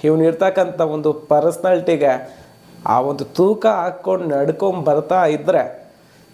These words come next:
ಸೀರಿಯಸ್ ಆಗಿ so ನೋಡೋದಕ್ಕೆ ಎರಡು ಕಣ್ಣು ಕೂಡ ಹಂಡ್ರೆಡ್ ಪರ್ಸೆಂಟ್ ಸಾಲೋದಿಲ್ಲ. So ಅಷ್ಟು ಅದ್ಭುತವಾಗಿ ನಮ್ಮ ಭೀಮ ಕಾಣ್ತಾ ಇದ್ದ.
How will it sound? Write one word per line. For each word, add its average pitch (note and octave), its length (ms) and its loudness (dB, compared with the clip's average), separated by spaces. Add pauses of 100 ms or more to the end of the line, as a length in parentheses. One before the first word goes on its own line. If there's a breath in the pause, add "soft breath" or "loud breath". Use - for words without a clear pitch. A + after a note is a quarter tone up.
(200)
ಸೀರಿಯಸ್ G3 540 2
ಆಗಿ F3 280 0
so D#3 580 -2
ನೋಡೋದಕ್ಕೆ F3+ 1040 2
ಎರಡು D3+ 480 0
ಕಣ್ಣು F3 320 -2
ಕೂಡ E3+ 200 0 (540 loud breath)
ಹಂಡ್ರೆಡ್ D#3 540 0
ಪರ್ಸೆಂಟ್ F#3 540 0
ಸಾಲೋದಿಲ್ಲ. D3+ 880 -2 (420 loud breath)
So E3 100 4
ಅಷ್ಟು A3 520 0
ಅದ್ಭುತವಾಗಿ F3 1000 0 (180)
ನಮ್ಮ E3 280 0 (400)
ಭೀಮ F#3 340 2
ಕಾಣ್ತಾ C#3+ 440 -2
ಇದ್ದ. C3 200 -4